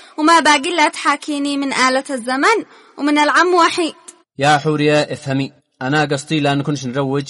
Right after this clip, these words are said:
Speaker 2: إن بعد كل تشكيل حكومة نقد كل شيء عيصبر خلاص، ونأمن للشعب المسكين هذا ونعشمهم.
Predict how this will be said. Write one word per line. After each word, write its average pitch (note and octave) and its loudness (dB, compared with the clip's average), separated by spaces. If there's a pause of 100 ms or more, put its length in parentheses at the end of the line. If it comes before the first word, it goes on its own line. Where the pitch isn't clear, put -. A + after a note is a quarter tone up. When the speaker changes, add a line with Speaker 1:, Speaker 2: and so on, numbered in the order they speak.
Speaker 2:
إن B2 -6
بعد A#2+ -4
كل B2 -8
تشكيل B2+ -10
حكومة C#3 -6 (380)
نقد C3 -6
كل C3+ -8
شيء D#3 -6
عيصبر C3 -6
خلاص، A#2 -6 (220)
ونأمن D#3 -2
للشعب D3 0
المسكين D3+ -4
هذا D3 -2
ونعشمهم. A#2+ -6